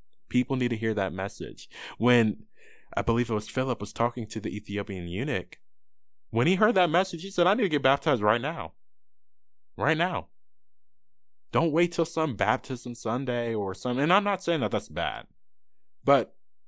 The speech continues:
don't wait to share that message. Don't wait to bring somebody to church. Don't wait to do the Bible study there if it's available, if they have time. That's what, that's what happened these past, this past week, and it's about to happen. I've scheduled some, and some have just happened in the moment.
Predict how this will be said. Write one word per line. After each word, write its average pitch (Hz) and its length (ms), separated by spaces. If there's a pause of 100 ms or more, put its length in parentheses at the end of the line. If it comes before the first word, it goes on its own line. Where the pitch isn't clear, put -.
(100)
don't 175 300
wait 170 340
to 147 140
share 147 320
that 139 160
message. 131 400
Don't 147 180
wait 170 220
to 131 80
bring 113 240
somebody 127 340
to 107 100
church. 127 320
Don't 135 200
wait 143 240
to 147 100 (420)
do 139 160
the 196 120
Bible 190 260
study 175 240
there 139 420
if 110 160
it's 123 200
available, 101 420
if 85 80
they 107 120
have 139 180
time. 131 340 (240)
That's 110 220
what, 113 240
that's 120 240
what 113 180
happened 113 420
these 92 180
past, 98 280
this 104 160
past 95 260
week, 101 220
and 95 60
it's 82 100
about 92 220
to 98 80
happen. 95 340 (300)
I've 90 180
scheduled 113 480
some, 143 260
and 120 80
some 113 220
have 107 80
just 98 220
happened 101 360
in 95 100
the 98 60
moment. 98 360